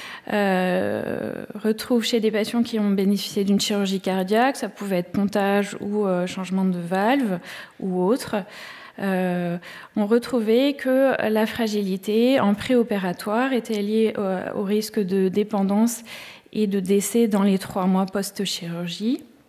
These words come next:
Alors que dans cette étude de cohorte américaine, avec des vétérans plutôt jeunes, soixante-neuf ans, la moitié fragile, euh,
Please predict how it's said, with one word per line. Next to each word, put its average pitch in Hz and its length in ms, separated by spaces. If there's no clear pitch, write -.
Alors 226 480
que 254 220
dans 220 120
cette 202 220
étude 202 240
de 202 140
cohorte 190 480
américaine, 196 720
avec 196 180
des 180 140
vétérans 196 480
plutôt 233 340
jeunes, 190 300
soixante-neuf 196 580
ans, 208 80
la 226 140
moitié 208 340
fragile, 190 680
euh, 185 480